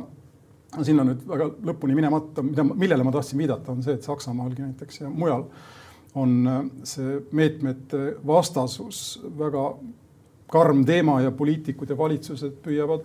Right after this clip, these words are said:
loomulikult teha selliseid otsuseid, mis lõpuks ei lähe neile maksma valimisi, sest et see protsent inimestest, kes ei ole rahul karmide meetmetega, on üha suurem ja mitte ainult Saksamaal, vaid Hollandis on olnud, eks, demonstratsioone ja need vist jätkuvad siin ja Prantsusmaal on sama mure ja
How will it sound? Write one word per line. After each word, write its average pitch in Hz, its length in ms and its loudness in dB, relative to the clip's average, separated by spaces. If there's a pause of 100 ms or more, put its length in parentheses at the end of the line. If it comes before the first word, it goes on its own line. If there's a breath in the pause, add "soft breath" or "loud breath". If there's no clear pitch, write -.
(140)
loomulikult 151 460 -6
teha 160 160 0
selliseid 151 360 0
otsuseid, 143 480 0
mis 156 200 -2
lõpuks 156 340 -4
ei 151 80 0
lähe 147 160 0
neile 143 140 -2
maksma 156 280 -4
valimisi, 147 480 0
sest - 240 -14
et - 140 -16
see 147 160 -8 (580 loud breath)
protsent 151 320 -2
inimestest, 147 520 2
kes 151 260 -4
ei 135 80 0
ole 143 100 0
rahul 175 280 2
karmide 143 280 0
meetmetega, 151 480 -6
on 151 140 -6
üha 139 100 -6
suurem 135 540 2
ja 147 180 -4
mitte 147 220 -6
ainult 143 140 -10
Saksamaal, 135 440 -4
vaid - 520 -12
Hollandis 139 440 6
on 139 140 4
olnud, 135 340 -2
eks, - 180 -12
demonstratsioone 143 760 -2
ja 139 100 -4
need 151 320 -10
vist 165 160 -2
jätkuvad 143 400 -8
siin 143 220 -8
ja 135 40 -10 (760 loud breath)
Prantsusmaal 135 520 4
on 131 100 2
sama 135 180 2
mure 135 240 4
ja 135 140 2